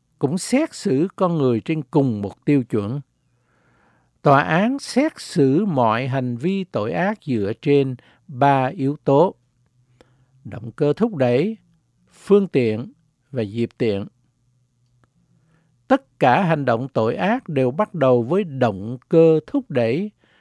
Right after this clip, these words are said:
hay là những gì suy nghĩ trong lòng. Chúa Giêsu phán, "Từ trong lòng nảy sinh những ý tưởng xấu, giết người, ngoại tình, tà dâm,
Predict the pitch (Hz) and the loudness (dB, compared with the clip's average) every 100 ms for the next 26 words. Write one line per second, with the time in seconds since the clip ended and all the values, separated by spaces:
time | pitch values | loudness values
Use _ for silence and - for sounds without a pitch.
0 | _ 165 147 120 123 175 143 - - 208 | _ -2 0 0 -4 -4 -4 -4 -4 -4
1 | 202 143 123 156 147 123 104 78 _ _ | -2 -4 -6 -6 -6 -4 -6 -8 _ _
2 | _ _ _ _ _ _ _ _ _ - | _ _ _ _ _ _ _ _ _ -2
3 | 180 170 - 151 135 - 135 160 190 _ | 2 2 0 -4 -4 -4 -4 -4 -10 _
4 | _ _ _ _ _ _ _ _ _ 131 | _ _ _ _ _ _ _ _ _ -8
5 | 120 160 156 139 131 104 80 _ _ _ | -4 -4 0 0 0 -4 -14 _ _ _
6 | _ _ _ 127 120 151 - 170 151 143 | _ _ _ -6 -4 -6 -4 -4 -4 -4
7 | 117 110 185 170 143 113 139 - 165 180 | -6 -6 -8 -8 -6 -10 -10 0 4 4
8 | 214 233 165 220 - 139 135 131 131 127 | 2 -4 -6 -6 -4 0 2 2 -2 -6
9 | _ _ 135 110 110 123 143 135 123 110 | _ _ -10 -6 -6 -4 0 0 -2 -8
10 | - 107 104 101 127 151 151 | -10 -10 -10 -6 -2 -2 -4